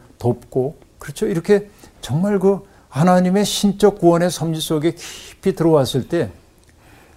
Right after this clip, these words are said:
그들이 성숙한 신앙의 자리에 선 것은 아니지만 그래도 이 말을 이제는 해도 될 때가 됐어. 아직 깨닫지 못하겠지만.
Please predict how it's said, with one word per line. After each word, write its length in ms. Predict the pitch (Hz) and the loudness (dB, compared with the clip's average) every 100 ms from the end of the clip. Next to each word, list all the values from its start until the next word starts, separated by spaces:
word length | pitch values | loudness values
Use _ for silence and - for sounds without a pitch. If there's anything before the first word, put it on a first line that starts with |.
| _ | _
그들이 500 | 156 147 180 220 220 _ _ _ _ _ _ _ _ - | 2 4 2 0 -4 _ _ _ _ _ _ _ _ -14
성숙한 720 | - - 156 180 - 175 185 | -6 0 2 2 2 2 2
신앙의 440 | - 175 160 160 | 2 2 4 2
자리에 300 | 131 131 143 | 2 2 2
선 240 | 139 135 123 | 0 -2 -2
것은 240 | 120 131 | -2 -2
아니지만 520 | 120 110 98 123 104 85 - - _ _ | -2 -2 -4 -4 -6 -10 -16 -20 _ _
그래도 380 | - 135 143 165 | 2 4 4 2
이 200 | 123 131 | 0 0
말을 420 | 127 101 113 135 | -2 -2 0 0
이제는 520 | 113 98 113 123 90 82 - - - | -2 -2 -2 -2 -4 -10 -20 -20 -18
해도 360 | - - 160 180 | -4 -2 0 0
될 220 | - 131 | 0 0
때가 300 | - 190 160 | 0 -2 0
됐어. 260 | 143 117 160 | -2 -2 -2
아직 260 | 120 - | 0 0
깨닫지 380 | - 226 180 - | 0 -2 -2 -4
못하겠지만. 720 | 202 139 117 113 107 117 95 | -4 -2 -4 -4 -6 -8 -10